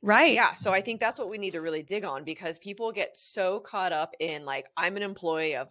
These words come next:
Speaker 2: look, Talent Perch," right?
Speaker 1: Right.
Speaker 2: But you, but you, you have a brand. Like, so, uh, let's tell the listeners, like, how, like, w-, what's your brand? Like, how are you identifying yourself on LinkedIn?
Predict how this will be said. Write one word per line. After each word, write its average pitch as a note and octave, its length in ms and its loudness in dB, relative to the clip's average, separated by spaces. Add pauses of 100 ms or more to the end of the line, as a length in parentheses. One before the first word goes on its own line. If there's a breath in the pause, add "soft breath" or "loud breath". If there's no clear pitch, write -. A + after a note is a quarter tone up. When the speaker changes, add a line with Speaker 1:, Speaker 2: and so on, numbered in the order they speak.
Speaker 2:
look, D#3+ 140 -10 (120)
Talent C#4+ 220 -6
Perch," - 340 -14 (220)
right? D#3+ 140 4
Speaker 1:
Right. D4+ 240 8 (100)
Speaker 2:
But G#3 80 -4
you, A3+ 160 -10
but A3 160 -2
you, A#3+ 180 -2
you A3+ 140 0
have G#4+ 100 -2
a A3+ 60 -2
brand. E3 380 -4
Like, F#3 240 -2
so, G3+ 300 -4 (180)
uh, F#3+ 80 0 (100)
let's F3 220 -4
tell C4+ 140 -4
the A#3 60 -2
listeners, F#3+ 380 -6
like, D3+ 140 -8
how, E3 180 -2 (100)
like, D#3 140 -4 (140)
w-, - 220 -10
what's - 200 -6
your G3 100 -4
brand? - 440 -10
Like, C#3+ 180 -6
how F3 100 2
are F3+ 80 -2
you E3 140 -2
identifying C#3+ 500 -6
yourself C3+ 300 -14
on C3+ 140 -20
LinkedIn? - 260 -20